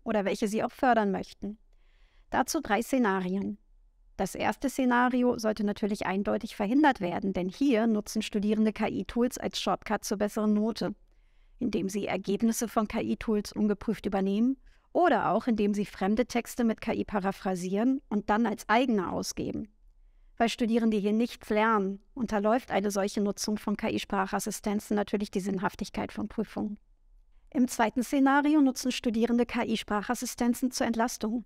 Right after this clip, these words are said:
und zwar entweder auf der textuellen Oberfläche, indem sie Texte K-I-gestützt korrigieren oder stilistisch überarbeiten,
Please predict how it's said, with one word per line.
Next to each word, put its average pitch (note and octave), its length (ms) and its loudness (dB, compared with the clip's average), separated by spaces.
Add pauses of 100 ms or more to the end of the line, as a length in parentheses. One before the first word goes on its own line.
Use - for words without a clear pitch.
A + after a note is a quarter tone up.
(100)
und A#3+ 140 -2
zwar - 180 -4
entweder C4 540 4
auf C4+ 80 2
der B3 140 0
textuellen A3 480 -2
Oberfläche, A3 720 0
indem A3 280 0
sie G#3 140 -2
Texte - 340 -4
K-I-gestützt - 680 -2
korrigieren B3+ 640 4
oder A3 180 -2
stilistisch A3+ 460 -2
überarbeiten, A#3 760 4